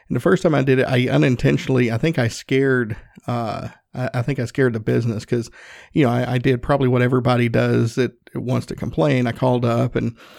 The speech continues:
you know, nice person answers the phone. And I was like, you know, uh, "Is there a manager available?" And they're like, "Uh, yeah, hold on a second."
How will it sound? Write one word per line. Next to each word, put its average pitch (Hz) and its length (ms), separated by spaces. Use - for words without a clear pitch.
you 196 100
know, 139 80
nice 123 260
person 123 300
answers 117 280
the 120 80
phone. 120 420
And 107 120
I 117 40
was 117 120
like, 107 160
you 139 100
know, 123 240
uh, 131 380
"Is - 380
there 143 160
a 123 60
manager 165 500
available?" 107 500
And 156 80
they're 135 80
like, 135 240
"Uh, 143 520
yeah, 143 640
hold 139 180
on 143 160
a 117 60
second." - 400